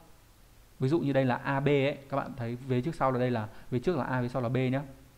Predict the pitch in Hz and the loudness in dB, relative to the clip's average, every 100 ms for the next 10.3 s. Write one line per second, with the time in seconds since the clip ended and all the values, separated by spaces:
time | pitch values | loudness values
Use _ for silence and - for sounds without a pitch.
0 | - - - - - - - - - 170 | -20 -20 -20 -20 -20 -20 -20 -18 0 2
1 | 165 160 127 127 190 - 156 156 - 170 | 2 4 2 2 -2 -2 -2 -2 0 0
2 | 165 143 147 110 - 165 156 151 - - | 2 0 2 0 4 4 4 0 -4 -2
3 | - 123 113 107 - 107 - 117 127 156 | 2 4 2 -4 -6 -6 -2 0 0 0
4 | - - - - 131 127 123 143 151 170 | -8 -20 -20 -4 2 2 4 4 4 0
5 | - - 143 135 120 117 113 110 110 - | -4 -2 0 2 2 2 2 0 -4 -12
6 | - - - - 131 131 147 139 151 151 | -20 -20 -20 0 0 4 2 4 2 2
7 | 143 120 110 113 107 - - - - - | 2 2 2 -2 -4 -16 -20 -20 -20 -20
8 | - 123 113 110 - 147 156 175 170 147 | -2 -2 -2 -8 -8 -2 0 0 2 2
9 | 143 131 123 113 104 - - - - - | 2 2 2 0 -2 -10 -20 -20 -20 -4
10 | 139 165 | 4 4